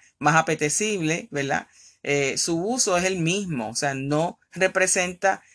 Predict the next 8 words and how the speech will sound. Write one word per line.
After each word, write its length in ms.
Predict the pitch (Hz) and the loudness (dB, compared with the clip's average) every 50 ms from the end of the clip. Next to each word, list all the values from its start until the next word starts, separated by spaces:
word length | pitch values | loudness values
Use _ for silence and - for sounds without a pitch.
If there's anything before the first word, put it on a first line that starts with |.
| _ _ - | _ _ -2
ninguna 1080 | 156 160 156 151 151 147 143 151 151 156 170 175 175 175 170 170 160 160 156 151 143 151 | 0 2 2 2 2 0 0 -2 0 0 2 2 4 4 4 4 4 4 2 2 0 -2
diferencia 880 | 175 170 - - 156 151 165 190 202 202 - - 143 139 135 135 - | -4 -4 -2 -2 0 0 0 0 -2 -2 -4 -2 -2 -2 -2 -4 -4
en 180 | - 143 143 135 | -4 -6 -6 -4
términos 460 | - 143 143 147 151 170 175 175 165 | -4 -4 -2 -2 -2 -2 -4 -4 0
de, 500 | 170 160 156 156 147 143 143 135 156 - _ _ _ _ | 2 2 4 4 4 2 0 -2 -4 -8 _ _ _ _
de 160 | - 127 143 139 | -4 -2 -2 0
su 180 | - 151 143 | 0 0 -2
uso 600 | 147 170 196 208 208 - 170 147 151 160 165 - | -2 -2 -2 0 -2 0 0 -2 -2 -4 -6 -8